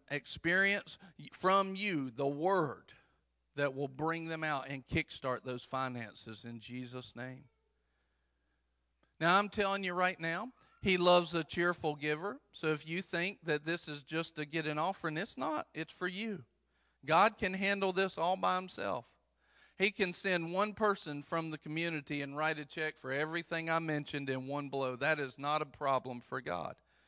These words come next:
This is, the question is, do you want to be a part of it, and do you want to kickstart your own finances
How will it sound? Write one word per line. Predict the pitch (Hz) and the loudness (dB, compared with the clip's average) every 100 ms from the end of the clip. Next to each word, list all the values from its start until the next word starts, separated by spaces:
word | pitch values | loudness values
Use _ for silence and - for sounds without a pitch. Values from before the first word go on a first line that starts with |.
| _ _ _ _ - | _ _ _ _ 0
This | 151 196 180 | 2 2 0
is, | 160 | -4
the | 151 151 147 - | -4 -6 -8 2
question | 180 202 - 156 | 4 4 0 -4
is, | 147 147 | -4 -4
do | 135 143 | -8 -8
you | 139 151 | -6 -4
want | 165 165 | -4 -6
to | - | -10
be | 143 139 | -6 -6
a | |
part | 135 185 196 170 | -2 2 4 4
of | 139 | 0
it, | 139 | -2
and | 139 | -6
do | 135 139 | -6 -6
you | 151 | -6
want | 170 165 165 | -6 -6 -6
to | 139 | -12
kickstart | - 165 - - 139 135 - | -6 -6 -6 -4 -2 -2 -2
your | 127 131 | -4 -4
own | 131 | -4
finances | 127 160 170 156 131 - 120 117 | -4 -4 -4 -6 -10 -12 -14 -16